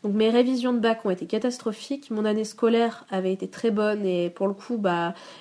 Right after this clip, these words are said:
j'ai eu des notes vraiment, euh, mo-, moyennes en fait au bac, euh, de par, euh, aussi la douleur provoquée par, euh, cette inflammation qui était, euh, pff, depuis deux mois vraiment insupportable, ce qui fait que j'arrivais pas du tout à travailler, je pouvais pas du tout lire.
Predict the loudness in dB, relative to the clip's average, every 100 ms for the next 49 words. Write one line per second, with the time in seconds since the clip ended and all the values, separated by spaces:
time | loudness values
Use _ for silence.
0 | -4 2 4 4 4 4 0 -2 0 0
1 | 2 2 2 2 0 2 4 4 4 2
2 | 2 4 4 2 0 -2 -2 0 2 0
3 | -2 -18 -20 -20 -10 0 2 2 2 2
4 | 2 4 4 2 -2 0 0 0 2 2
5 | 2 0 -4 -2 -2 -4 -4 -4 -2 -2
6 | -2 -4 -8 -6 -4 -2 -4 -6 -8 -8
7 | -4 -2 -2 -4 -10 -20 -20 -20 -14 0
8 | 0 2 -2 2 4 4 4 4 2 2
9 | 0 -2 -4 -6 -8 -6 -2 0 0 -4
10 | -20 -20 -6 -2 -2 -4 -8 -2 0 0
11 | -2 -2 -2 -2 0 0 0 -2 -4 -4
12 | 0 0 0 -2 -2 0 -2